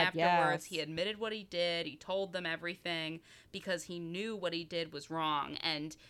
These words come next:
Speaker 1: that's supposed to absolve him in some way because, you know, confession.
Speaker 2: He has a tender heart.
Speaker 1: Right,
Speaker 2: Whatever they like
Speaker 1: exactly.
Speaker 2: to, you know, these stupid, weird buzzwords they love to throw out.
Speaker 1: Exactly. And, I mean, it's just so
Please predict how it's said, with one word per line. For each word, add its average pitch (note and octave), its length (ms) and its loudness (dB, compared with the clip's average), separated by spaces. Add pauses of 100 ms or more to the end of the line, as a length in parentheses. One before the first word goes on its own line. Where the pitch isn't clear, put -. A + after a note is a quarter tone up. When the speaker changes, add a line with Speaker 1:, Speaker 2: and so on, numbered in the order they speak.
(140)
Speaker 1:
that's F#3+ 260 2
supposed F3 300 -6
to D3 100 -2
absolve D#3+ 420 -2
him D3 180 -6
in D3+ 100 -4
some D3 260 -6
way C3 360 -4
because, D#3+ 580 -6
you F3 140 0
know, - 240 -4
confession. A#3 480 0
Speaker 2:
He - 40 10
has G#3 160 8
a G3+ 100 8
tender B3+ 600 8
heart. F#3+ 600 6
Speaker 1:
Right, F#3 400 8 (160)
Speaker 2:
Whatever F#3+ 340 8
they F#3+ 140 8
like F3 240 8
Speaker 1:
exactly. F3 320 4
Speaker 2:
to, G3 100 4
you F3 60 4
know, E3+ 100 2
these E3 180 0
stupid, F3+ 540 -2
weird E3+ 340 2
buzzwords D#3 580 4
they D3 100 -2
love C#3+ 200 -2
to F#3+ 60 -4
throw E3 320 -2
out. D3 380 0
Speaker 1:
Exactly. D#3+ 1040 -2
And, F#3+ 380 -2 (240)
I G3 100 2
mean, G3+ 240 -2
it's - 220 -6
just - 420 -6
so F3+ 560 0